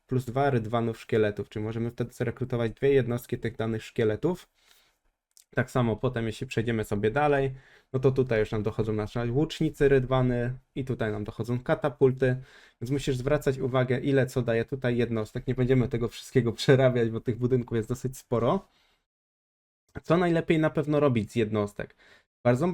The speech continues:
dobrymi jednostkami są na przykład Straż Grobowa zwykła plus, e, z halabardami. Zwykła jest po prostu z mieczami. Mają bardzo dużo pancerza, bardzo siły broni dużo, plus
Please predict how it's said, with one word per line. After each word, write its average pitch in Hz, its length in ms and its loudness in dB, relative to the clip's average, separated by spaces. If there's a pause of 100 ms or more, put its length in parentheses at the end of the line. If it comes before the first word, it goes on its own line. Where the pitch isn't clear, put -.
dobrymi 143 420 2
jednostkami 135 520 2
są 131 140 -2
na 120 120 0
przykład 117 240 -6
Straż 120 340 -4
Grobowa 113 540 0
zwykła 120 720 -4
plus, - 720 -6
e, 110 360 -2
z 117 220 -8
halabardami. 113 720 0
Zwykła 131 360 -2
jest - 140 -8
po - 60 -20
prostu - 320 -8
z - 80 -20
mieczami. 117 540 -2 (400)
Mają 120 180 2
bardzo 165 240 2
dużo 170 240 -2
pancerza, 160 460 -2
bardzo 139 300 0
siły 143 380 0
broni 139 380 0
dużo, 139 580 -2
plus 123 200 -8